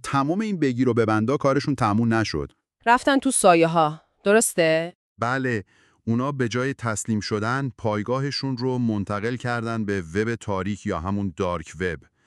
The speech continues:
Speaker 1: شبکه‌ای که ردیابی توش به خاطر رمزنگاری‌های چند لایه خیلی سخت‌تره.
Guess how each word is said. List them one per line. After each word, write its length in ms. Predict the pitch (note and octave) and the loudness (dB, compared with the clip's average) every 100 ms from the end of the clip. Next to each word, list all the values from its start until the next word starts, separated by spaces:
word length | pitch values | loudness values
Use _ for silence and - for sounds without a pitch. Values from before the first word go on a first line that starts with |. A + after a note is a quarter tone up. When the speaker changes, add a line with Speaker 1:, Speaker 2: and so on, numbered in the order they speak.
| _ _ - | _ _ -4
Speaker 1:
شبکه‌ای 480 | A#2+ A#2+ A#2 D#3 F3 | -2 -2 -4 -6 -4
که 180 | E3+ C#3 | -4 -2
ردیابی 540 | B2 G#2+ G#2+ A2 C3+ - | -2 -2 -2 -2 -4 -6
توش 340 | D#3+ D#3+ - _ _ - | -6 -6 -10 _ _ -4
به 100 | A2+ | -2
خاطر 300 | A2 G2+ B2+ | -2 -2 -4
رمزنگاری‌های 1160 | D3+ A#2 G#2+ G2+ F2+ G2 F#2+ F#2+ F#2+ A2 B2+ | -4 -2 -2 -4 -4 -4 -2 -4 -2 -2 -2
چند 420 | - - F#2+ F2+ | -4 -4 -4 -2
لایه 340 | F#2 F2 F2+ A2 | -2 -2 -2 -4
خیلی 380 | - A2+ G#2 F2+ | -2 -4 -2 -4
سخت‌تره. 800 | - C#2+ C2+ - E2+ D2+ A#1+ | -4 -6 -8 -8 -6 -6 -10